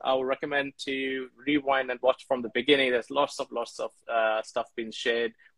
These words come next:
which actually works 'cause I'm using them as well. <laughs> Uh, so thank you very much. And we will see you next Tuesday, guys, with another amazing soul. And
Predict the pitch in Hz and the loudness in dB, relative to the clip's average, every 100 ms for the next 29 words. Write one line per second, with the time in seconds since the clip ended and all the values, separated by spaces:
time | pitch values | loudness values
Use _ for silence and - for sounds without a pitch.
0 | _ 120 139 - - 131 - - 127 123 | _ -8 -8 -10 -6 -6 -6 -8 0 4
1 | 143 - - 117 120 123 123 120 120 117 | 4 2 0 4 4 4 0 -2 -2 -4
2 | 110 110 120 104 - - - 160 151 151 | -6 -2 0 -2 -6 -14 -6 4 8 8
3 | 151 - 170 160 156 156 _ _ _ _ | 4 -4 0 0 0 -6 _ _ _ _
4 | _ _ _ _ - 202 196 196 190 185 | _ _ _ _ -14 -10 -8 -6 -4 -4
5 | 185 - 165 165 165 185 170 151 151 - | -8 -8 -12 -12 -12 -10 -10 -8 -10 -10
6 | - 147 143 139 135 135 135 131 123 131 | -12 -10 -8 -6 -2 0 -2 -4 -12 -6
7 | 127 123 127 127 123 117 123 117 117 113 | -4 -4 -6 -6 -6 -6 -4 -6 -6 -8
8 | - 120 113 110 110 - 110 107 107 107 | -4 0 2 0 -4 -4 0 0 0 -4
9 | 107 | -8